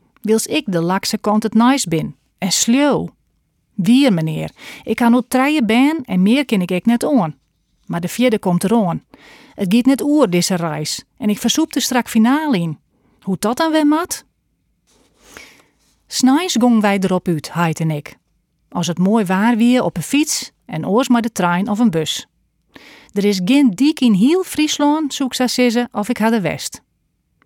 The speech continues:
Op de nieuwste plakken kwamen wij. Hier en daar skoften wij aan de kant van de diek, dronken eens koffie of limonade op,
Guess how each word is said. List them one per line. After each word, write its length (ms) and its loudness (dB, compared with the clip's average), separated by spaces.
Op 160 -6
de 80 4
nieuwste 580 4
plakken 360 0
kwamen 400 -2
wij. 320 -8
Hier 260 0
en 120 2
daar 180 -2
skoften 520 -2
wij 300 -6
aan 100 -2
de 60 -2
kant 280 0
van 140 -2
de 120 0
diek, 340 -2
dronken 360 -2
eens 160 -4
koffie 560 0
of 140 -10
limonade 580 0
op, 260 -4